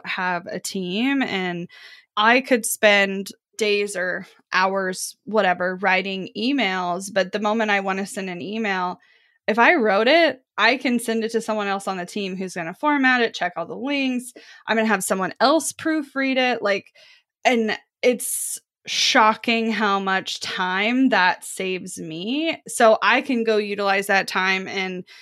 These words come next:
be posting on social media about something while they're working on back-end logistics, or even just answering questions. Like, I answer every question in the D Ms. That's still all me, which I think a lot of people find surprising at this stage.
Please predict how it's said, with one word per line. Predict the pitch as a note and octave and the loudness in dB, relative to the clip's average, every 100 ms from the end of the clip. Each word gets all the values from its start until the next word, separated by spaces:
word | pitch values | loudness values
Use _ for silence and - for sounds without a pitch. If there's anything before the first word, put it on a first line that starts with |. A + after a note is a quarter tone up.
| - _ | -20 _
be | C4 C4 | 0 0
posting | C#4 C#4+ D4+ - C4 | 4 2 2 0 2
on | C4 B3+ | 4 4
social | C4 C4 C4 C#4 | 6 4 4 2
media | E4+ G4 C4+ G#3+ | 2 2 2 2
about | G#3 G3 - | 2 0 -2
something | G#3 G3+ G#3 G3+ G#3 | -8 -4 -2 -2 -2
while | G3+ G3 | 0 0
they're | F#3+ F#3+ G3 | 2 2 2
working | F#3+ F#3+ F#3+ F#3 F3 | 2 0 0 -8 -6
on | F3+ F3+ F3+ | -4 -4 -4
back-end | F3+ E3+ - F#3 | -2 -2 -2 -4
logistics, | F#3+ A3+ E4 D#4 F#3+ F#3 - - - - | -2 2 2 2 -2 -4 -10 -20 -20 -2
or | D4+ | 2
even | F4+ A4 G#4+ | 4 2 2
just | E4 - | 0 0
answering | - G#3+ - G#3+ F#3+ | -2 -2 0 -2 -2
questions. | - G3 A#3+ - F#3 F#3 F#3 | 0 2 2 -2 -4 -4 -2
Like, | F#3 F#3 F3+ - _ | 2 2 0 -12 _
I | A#3 D4 C#4+ - | 4 6 4 4
answer | A3+ A3+ - G#3 G3+ F#3+ - - _ | 4 4 4 4 4 0 -2 -8 _
every | A3+ A3 G#3+ | 4 6 4
question | G#3 G#3 G3 - G3 G3 F#3+ F#3+ | 4 2 2 0 0 0 0 -2
in | G3 F#3+ F#3 F#3 | -2 0 0 -2
the | F#3+ | -4
D | F#3 F3+ | -2 -2
Ms. | F3+ F#3+ B3+ | 0 2 2
That's | A3 G3+ | 2 0
still | - - G3 F#3+ | -6 -2 0 0
all | - F#3 F#3 | 0 0 0
me, | F#3 F#3 G3+ | -4 -4 -2
which | G3 F#3+ | -2 -2
I | F#3+ | -2
think | F#3+ F#3 | -2 -4
a | |
lot | F#3 F3 | 0 0
of | F3 | -2
people | F#3+ F3+ | -6 -8
find | - F3 F3 | -6 -6 -6
surprising | - E3+ E3 E3+ F3+ G#3 A3 | -10 -8 -6 -6 -6 -6 -6
at | G#3+ | -4
this | A3+ A3+ | -4 -4
stage. | - A#3 A#3 A#3+ - | -2 4 4 4 -2